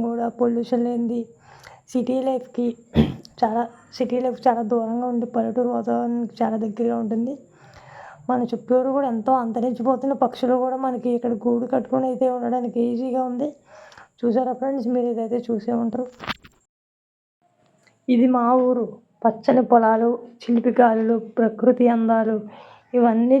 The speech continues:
చూసేటప్పుడు మన మనసు చాలా రిఫ్రెష్ ఫీల్ అవుతుంది. ఇప్పుడు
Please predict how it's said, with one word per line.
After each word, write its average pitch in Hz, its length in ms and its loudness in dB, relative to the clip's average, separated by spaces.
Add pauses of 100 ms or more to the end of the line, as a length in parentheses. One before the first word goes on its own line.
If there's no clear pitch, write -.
చూసేటప్పుడు 262 560 6
మన 240 100 2 (120)
మనసు 226 340 0
చాలా 220 220 4 (120)
రిఫ్రెష్ 233 360 0
ఫీల్ 220 200 4
అవుతుంది. 220 400 0 (920)
ఇప్పుడు 247 360 4